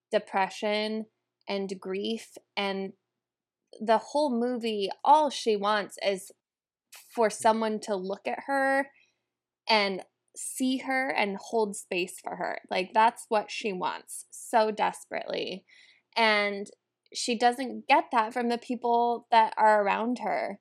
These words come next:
She doesn't get that from her boyfriend. She doesn't get that from his friends. She sort of gets it from Pele, but she's resistant because she has this boyfriend that she's, you know, dedicated to. I got really emotional this watch around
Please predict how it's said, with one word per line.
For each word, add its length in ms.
She 160
doesn't 280
get 180
that 160
from 140
her 100
boyfriend. 520
She 140
doesn't 280
get 180
that 200
from 400
his 260
friends. 640
She 200
sort 400
of 140
gets 240
it 140
from 220
Pele, 520
but 280
she's 420
resistant 600
because 360
she 140
has 240
this 220
boyfriend 680
that 160
she's, 440
you 180
know, 240
dedicated 680
to. 440
I 200
got 240
really 340
emotional 680
this 240
watch 240
around 560